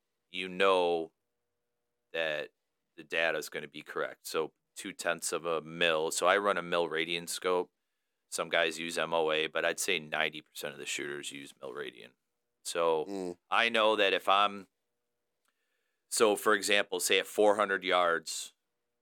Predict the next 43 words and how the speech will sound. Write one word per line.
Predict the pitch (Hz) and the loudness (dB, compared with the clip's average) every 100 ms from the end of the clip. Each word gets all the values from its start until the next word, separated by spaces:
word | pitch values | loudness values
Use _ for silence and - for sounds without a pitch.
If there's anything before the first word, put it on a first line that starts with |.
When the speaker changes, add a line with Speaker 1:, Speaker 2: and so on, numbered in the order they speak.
| _ _ | _ _
Speaker 1:
you | 90 | -8
know, | 85 82 82 80 - | -2 0 0 -4 -4
I | 87 90 92 | 0 2 2
know | 92 95 92 90 87 85 85 _ - | 2 4 4 6 4 2 -2 _ -8
that | 82 80 80 - | -4 -4 -4 -8
if | 85 87 | -8 0
I'm | 87 85 85 | 0 0 -4
holding | 78 92 87 85 80 80 78 - | -6 0 0 0 -4 -6 -14 -8
up | 87 - | -8 -6
or | |
down, | 80 90 85 78 78 76 - _ _ | -2 0 0 -2 -6 -10 -18 _ _
say | - 76 | -10 -10
point | _ 80 78 | _ -10 -10
two | - 80 | -12 -12
mils, | 78 80 76 73 73 - - _ _ _ | -6 -4 -2 -4 -8 -12 -16 _ _ _
you | 78 | -12
know, | 76 | -6
at, | 76 76 - | -2 -2 -4
at | 76 76 | -8 -8
a | |
range, | 76 80 76 - | -4 -4 -4 -8
a | |
certain | - 78 64 | -8 -6 -8
range, | 78 71 71 - - _ _ _ _ - | -10 -10 -12 -18 -20 _ _ _ _ -4
I | 85 87 | -2 0
know | 85 87 80 80 76 - _ _ _ _ _ _ _ | 0 2 2 0 -2 -10 _ _ _ _ _ _ _
no | 80 | -10
matter | 82 78 | -6 -2
what | 85 90 | 0 0
magnification | 87 85 - 87 85 85 | 0 -4 -4 -2 -2 -2
I'm | 85 | -2
in, | 87 87 | -2 -4
I | - | -6
know | 80 78 | -4 -4
that's | 76 78 - | -4 -6 -6
exactly | 78 76 80 78 - 76 | -8 -6 -4 -4 -6 -12
what | 71 | -12
it | 71 | -10
is. | 67 57 - | -12 -12 -8
It | 76 | -4
is | 78 73 | -4 -6
point | - 76 73 | -8 -10 -10
two | - 76 | -12 -12